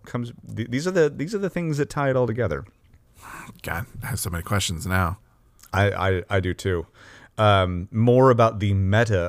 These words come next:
Speaker 1: of this movie and its connection to the real world than actually about the film itself, because, like,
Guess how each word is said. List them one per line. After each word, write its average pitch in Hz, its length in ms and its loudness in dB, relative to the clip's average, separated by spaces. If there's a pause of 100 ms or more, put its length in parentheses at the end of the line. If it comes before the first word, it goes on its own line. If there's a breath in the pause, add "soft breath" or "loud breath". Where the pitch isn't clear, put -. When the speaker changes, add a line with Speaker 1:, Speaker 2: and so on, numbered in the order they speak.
Speaker 1:
of 95 180 0
this 92 220 -6
movie 92 400 -2
and 90 340 -4
its 98 220 -4
connection 98 420 -2
to 92 80 -2
the 87 80 -6
real 104 240 0
world 98 320 2
than 90 100 -2
actually 101 280 -2
about 90 140 -2
the 98 60 -14
film 82 200 -6
itself, 78 360 -8
because, 82 580 -10
like, 87 200 -6